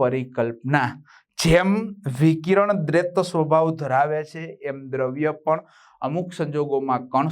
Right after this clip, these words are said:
સ્વરૂપે તો અમુક સંજોગોમાં તરંગ સ્વરૂપ ધરાવે છે. એને આધારે એને તરંગ લંબાઈનું સૂત્ર પણ આપ્યું, ડેવિડસન અને ગરમરનો પ્રયોગ પણ આમ આપણે જોઈ લઈશું. ચાલો, રેડી? આમ દ બ્રોગલીની, અ, પ-,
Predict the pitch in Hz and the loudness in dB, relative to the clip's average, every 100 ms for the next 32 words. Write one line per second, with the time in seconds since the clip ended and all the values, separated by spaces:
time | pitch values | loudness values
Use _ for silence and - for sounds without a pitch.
0 | - 156 165 170 175 175 143 131 135 131 | -2 0 0 -2 -4 -2 -2 -2 -6 -8
1 | 131 127 123 123 143 196 - _ - 123 | -6 -4 -4 0 0 0 -6 _ -2 0
2 | 139 139 - 131 135 131 120 117 117 113 | 0 -2 -2 -2 -2 -6 -2 0 0 0
3 | 127 117 139 170 180 165 151 170 180 196 | -2 -2 0 2 2 2 2 2 2 0
4 | 196 _ _ - 143 156 160 160 147 151 | -6 _ _ -8 -2 -2 -2 -2 -2 -2
5 | 156 147 147 147 151 147 147 120 139 143 | -2 -2 2 0 0 -8 -12 -6 -2 0
6 | 151 151 147 151 160 143 135 139 127 143 | 0 0 -2 -4 -4 -2 -2 -4 -6 -6
7 | 139 139 135 127 131 131 127 123 113 123 | -6 -4 0 2 0 0 -2 0 2 2
8 | 143 156 151 147 147 151 147 143 143 151 | 2 2 2 2 0 0 -2 0 2 2
9 | 147 151 156 151 139 156 - _ _ _ | 0 -4 -4 -2 0 -2 -8 _ _ _
10 | - 127 185 202 - - _ _ _ _ | -4 0 0 -2 -8 -20 _ _ _ _
11 | _ _ _ _ _ - 156 180 170 170 | _ _ _ _ _ 0 0 2 4 4
12 | 175 175 175 175 175 175 170 147 156 151 | 4 2 2 2 2 -2 -6 -2 0 0
13 | 147 147 160 | -4 -4 -2